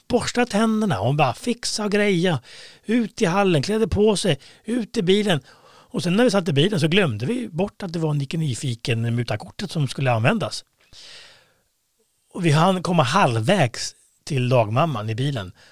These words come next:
Då hon säger, "Jag vill se Nicke Nyfiken." Då måste man ju. Man måste ju ge den där mutgrejen. Annars så kommer inte mutan funka nästa gång. Så det blev lite grann Nicke Nyfiken där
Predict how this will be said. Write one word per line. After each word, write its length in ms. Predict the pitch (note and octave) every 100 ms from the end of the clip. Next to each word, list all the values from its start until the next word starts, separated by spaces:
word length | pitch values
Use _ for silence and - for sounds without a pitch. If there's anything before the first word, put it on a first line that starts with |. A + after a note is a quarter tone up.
| _
Då 80 | B2+
hon 100 | A#2
säger, 200 | - A2 _ _
"Jag 180 | A#3+ A3
vill 120 | C4+
se 120 | A#3+
Nicke 220 | A3+ A#3
Nyfiken." 420 | A#3+ G#3+ G3 - - -
Då 220 | C#3+ F#3
måste 640 | G#3+ C4 - - - -
man 260 | E4 G3 G#2+
ju. 100 | G#2 - _ _ _ _ -
Man 100 | F#3
måste 680 | G3 A#3+ - - - -
ju 220 | C4 D#3+ G2+ _ _ _ _ -
ge 320 | C#3 C#3+ A2 - _ _ _ _ _ _
den 160 | - C3+
där 140 | A#2
mutgrejen. 1080 | G#2+ A#2+ - - - _ D3+ A#2 G2 A2 - _ _ - _
Annars 280 | B2 A2+ B2+
så 220 | - F#3
kommer 260 | - C#3 A2+
inte 160 | -
mutan 320 | G#2 G#2 - A2+
funka 240 | B2 A#2+
nästa 260 | A2 - G#3
gång. 100 | G#3+ _ _ _ _ - - - - - - -
Så 180 | - -
det 60 | C3
blev 280 | C3+ C3 D3+
lite 260 | G3 -
grann 260 | A#3+ B2 G#2+ G3+
Nicke 240 | D3+ -
Nyfiken 560 | C#3+ A#2+ A#2 G#2+ B2 A2
där 260 | - -